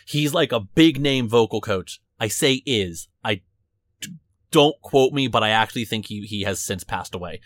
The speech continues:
Um, but big name vocal coach who worked with a lot of guys who had, like, lost their voice or blown their voice and helped them, like, find it again and fix the way they sang. So then I,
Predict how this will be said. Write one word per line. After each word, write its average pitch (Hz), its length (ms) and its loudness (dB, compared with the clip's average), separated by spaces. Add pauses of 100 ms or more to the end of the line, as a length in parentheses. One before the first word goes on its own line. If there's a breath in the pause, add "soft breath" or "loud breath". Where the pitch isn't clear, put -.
(400 soft breath)
Um, 92 440 2 (280)
but 151 200 4 (460)
big 262 220 6
name 175 220 2
vocal 131 320 2
coach 117 420 2
who 147 180 2
worked 131 300 4
with 131 100 -2
a 139 60 2
lot 120 240 2
of 117 80 -2
guys 110 360 0
who 117 100 -4
had, 95 160 -4
like, 92 240 -12
lost 147 400 0
their 135 160 -2
voice 120 280 -4
or 104 80 -8
blown 147 300 2
their 131 120 -2
voice 113 360 -2
and 107 100 -8
helped 113 260 -4
them, 110 120 -6
like, 104 320 -6
find 113 500 0
it 104 80 -4
again 90 380 -8 (440 loud breath)
and 107 300 0 (420)
fix - 460 0
the 117 160 6
way 104 280 0
they 95 260 -4
sang. 90 440 -8 (1000)
So - 200 0
then 156 220 4
I, 175 180 2